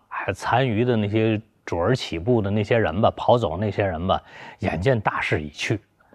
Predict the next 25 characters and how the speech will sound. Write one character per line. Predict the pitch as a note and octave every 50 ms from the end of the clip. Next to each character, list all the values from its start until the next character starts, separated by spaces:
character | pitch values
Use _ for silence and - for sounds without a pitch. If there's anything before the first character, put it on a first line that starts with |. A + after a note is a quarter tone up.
| - - - - - -
很 | - - - - -
快 | - C#3 C3 A#2 F#2+
呢， | E2 D#2 D#2 D#2
这 | D#2 - G2
些 | F#2 F#2+
人 | F#2 F#2+ G2
就 | F#2+ F#2
纷 | - - B2+ F#2+ F#2
纷 | G#2+ G2+ F#2
向 | F#2+ G2+ E2+ D#2 D2+ D#2 -
铁 | - - - D#2+
木 | E2+ F2+ F2
真 | F#2 F#2+ F#2+ F#2+
归 | - G#2 F#2+
降。 | - - E2 E2 F2 - _ _ _ _ _ _ -
由 | C3+ D#3+ G3 G3+
此 | - D3 D3
一 | D#3
来， | C#3 B2+ C3+ D#3 - - -
铁 | - - F2+
木 | A2+ B2+ A#2+
真 | A#2 B2 C3+ C3+ B2 G#2 F2+
指 | - - E2
挥 | E2+ F#2 B2
有 | A#2